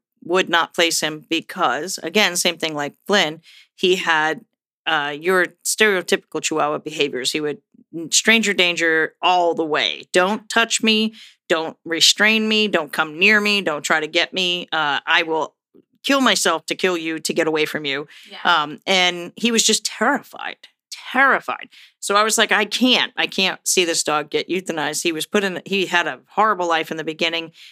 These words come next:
Speaker 1: He's only three pounds. So, I mean, he's not even gonna count
Speaker 2: But
Speaker 1: as
Speaker 2: he's
Speaker 1: a
Speaker 2: even
Speaker 1: place
Speaker 2: an
Speaker 1: in the
Speaker 2: older
Speaker 1: pack.
Speaker 2: dog, too.
Speaker 1: He is,
Speaker 2: Yeah,
Speaker 1: he's an
Speaker 2: he's
Speaker 1: older
Speaker 2: like,
Speaker 1: dog.
Speaker 2: what is he, twelve? Ten?
Speaker 1: I think he's, he's gotta be.
Speaker 2: I mean,
Speaker 1: We
Speaker 2: we,
Speaker 1: don't know.
Speaker 2: we're guesstimating,
Speaker 1: We don't know
Speaker 2: so.
Speaker 1: because his teeth and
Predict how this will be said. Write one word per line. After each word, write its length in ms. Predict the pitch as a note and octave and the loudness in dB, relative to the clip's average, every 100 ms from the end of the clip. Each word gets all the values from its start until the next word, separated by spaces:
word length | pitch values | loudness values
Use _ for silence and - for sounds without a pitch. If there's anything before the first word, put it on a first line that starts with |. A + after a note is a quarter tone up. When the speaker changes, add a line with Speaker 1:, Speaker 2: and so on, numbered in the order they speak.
| _ _ | _ _
Speaker 1:
He's 340 | - G3 F4+ | 2 4 6
only 540 | G#3+ F#3 G3 F#3 E3+ - - | 4 2 0 0 -2 -4 -10
three 260 | D#3+ F3+ | 0 0
pounds. 560 | F3+ E3 E3 F3 F3 D#3 | 2 2 2 0 -2 0
So, 380 | F3 E3 D#3 - - | 0 0 -2 -8 -2
I 80 | B3 | 0
mean, 160 | C#4+ | 2
he's 120 | C#4 | 2
not 220 | C4 C#4 B3+ | 4 2 2
even 220 | A#3 G#3+ | 0 0
gonna 200 | G3 E3 | 0 -2
count 260 | - D#3+ | -2 -2
Speaker 2:
But 80 | E3 | 2
Speaker 1:
as 60 | C#4+ | 2
Speaker 2:
he's 100 | D#4+ | 4
Speaker 1:
a 60 | |
Speaker 2:
even 240 | D#4 D#4 C#4+ | 4 4 6
Speaker 1:
place 160 | A3+ | 6
Speaker 2:
an 180 | G3+ A3+ | 6 4
Speaker 1:
in 60 | A3+ | 4
the 80 | G#3 | 4
Speaker 2:
older 80 | |
Speaker 1:
pack. 300 | F#3+ F3+ F3+ - | 4 4 2 0
Speaker 2:
dog, 80 | - | 0
too. 340 | - G#3 F#3 A4+ | 4 4 4 4
Speaker 1:
He 40 | G#4+ | 4
is, 120 | G4 | 6
Speaker 2:
Yeah, 160 | A#3+ G#3 | 6 6
Speaker 1:
he's 100 | G#3+ | 6
an 60 | B3 | 6
Speaker 2:
he's 80 | |
Speaker 1:
older 140 | A3 A3 | 6 6
Speaker 2:
like, 100 | G#3+ | 4
Speaker 1:
dog. 260 | F#3+ F#3 - | 4 2 -2
Speaker 2:
what 140 | - C4 | 0 2
is 80 | A#3 | 4
he, 120 | G#3 | 2
twelve? 400 | - A#3+ D#4+ F#4 - _ _ | 2 2 2 -2 -8 _ _
Ten? 340 | - C4 D#4 F#4 | 2 4 4 0
Speaker 1:
I 200 | A3 B3 | -4 -4
think 280 | C4 F#4 F#4+ | -2 -2 0
he's, 320 | B3 A#3 G#3+ - | 0 2 -2 -2
he's 220 | G#3 C#4+ | 2 4
gotta 260 | - G3 A3+ | 4 4 6
be. 60 | - | 4
Speaker 2:
I 40 | |
mean, 100 | B3+ | 6
Speaker 1:
We 40 | B3+ | 6
Speaker 2:
we, 40 | |
Speaker 1:
don't 180 | D#4 D#4+ | 6 4
know. 140 | B3 D4+ | 4 6
Speaker 2:
we're 200 | A#3+ A3+ | 4 4
guesstimating, 760 | G#3 G3+ - G3 F#3 E3+ F#3 | 4 4 4 2 4 4 4
Speaker 1:
We 80 | B3+ | 6
don't 160 | B3+ A3+ | 4 4
know 140 | A3+ | 4
Speaker 2:
so. 60 | G#3+ | 4
Speaker 1:
because 260 | G#3 F#3+ | 2 2
his 160 | F#3 F3+ | 2 2
teeth 260 | - F#3+ F#3+ | 2 0 0
and 360 | E3+ F3+ D#3+ | -6 -6 -10